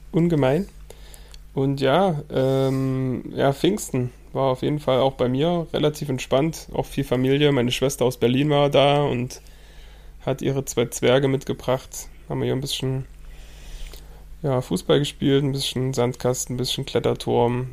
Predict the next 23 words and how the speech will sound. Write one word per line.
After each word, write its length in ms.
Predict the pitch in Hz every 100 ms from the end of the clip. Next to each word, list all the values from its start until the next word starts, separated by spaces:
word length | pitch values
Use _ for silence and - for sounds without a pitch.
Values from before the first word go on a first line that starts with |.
| -
dann 140 | - -
noch 100 | 131
ein 80 | 127
bisschen 240 | - 123
Spielplatz 640 | - - 123 - 123 120
extra 680 | - - - - 120 120 120
und 460 | - - - - -
ja, 260 | - 104
war 80 | 110
sehr 160 | 135 123
schön 400 | - 120 127 123
und 320 | 120 117 - - - - - -
konnte 200 | - 131
man 160 | 127 123
mal 120 | 123
richtig 420 | 127 131 127 - -
schön 380 | - - 123 135 - -
runterkommen 560 | - 139 135 - 131 135 - - - - - - -
und 220 | 123 127
jetzt 220 | 127 -
wieder 220 | 139 135
in 140 | 113 135
die 320 | 131 127